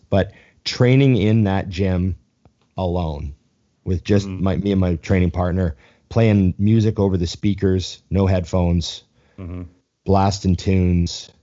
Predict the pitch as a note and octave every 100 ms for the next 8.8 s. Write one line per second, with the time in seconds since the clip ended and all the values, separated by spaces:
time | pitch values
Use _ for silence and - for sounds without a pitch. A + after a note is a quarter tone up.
0 | _ _ _ _ _ _ F2 F2 E2+ E2
1 | D#2+ D#2 C#2 _ _ - _ F#2+ G2 G2
2 | G2+ A2 A2 A2 F#2+ F#2 - A2+ G#2+ G#2
3 | G#2+ - F#2+ F2 G#2+ G2 F2+ F2+ E2+ E2+
4 | D2 F2 E2 D#2 D2+ - F2+ G#2+ F#2+ E2+
5 | F2 G2 A#2+ C3 C#3+ - A#2+ A2 E3 B2
6 | G2+ G#2+ G#2 B2 A#2+ A2+ A2+ G2+ A2 F#2+
7 | G2+ C3 - _ _ _ _ - F#2+ G2+
8 | E2 _ _ _ _ - A#2 B2+